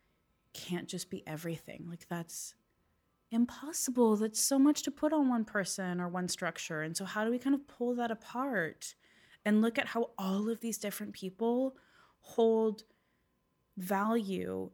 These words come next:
and hold a place in your life that no one else can? And that's what makes the, like, rich tapestry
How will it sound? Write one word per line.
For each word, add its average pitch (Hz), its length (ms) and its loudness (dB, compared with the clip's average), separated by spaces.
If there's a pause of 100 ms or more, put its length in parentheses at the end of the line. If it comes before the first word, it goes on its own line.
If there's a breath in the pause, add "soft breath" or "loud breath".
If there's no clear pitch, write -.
and 190 160 2
hold 196 800 -2 (360 soft breath)
a 196 80 -4
place - 600 -2
in 190 180 -2
your 175 160 0
life 165 640 -4
that 185 160 -6
no 170 160 -4
one 175 180 -4
else 185 240 -4
can? - 500 -10
And 170 200 0
that's 180 260 -2
what 175 140 -10
makes 165 380 -6
the, - 120 -12
like, - 220 -12
rich 160 360 -6
tapestry - 880 -8